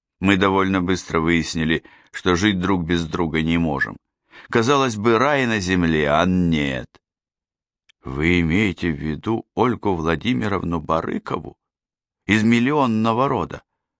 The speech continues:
«О, вот вы сразу и догадались», — желчно воскликнул Петр.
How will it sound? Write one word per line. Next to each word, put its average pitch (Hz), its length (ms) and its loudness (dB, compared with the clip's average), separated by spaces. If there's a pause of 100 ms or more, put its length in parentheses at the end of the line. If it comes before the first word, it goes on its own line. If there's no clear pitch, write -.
(400)
«О, 57 800 2
вот 82 440 2
вы 117 140 2
сразу 95 440 0
и 80 80 0
догадались», — 52 760 -2
желчно 71 540 -2
воскликнул 67 600 -6
Петр. - 440 -10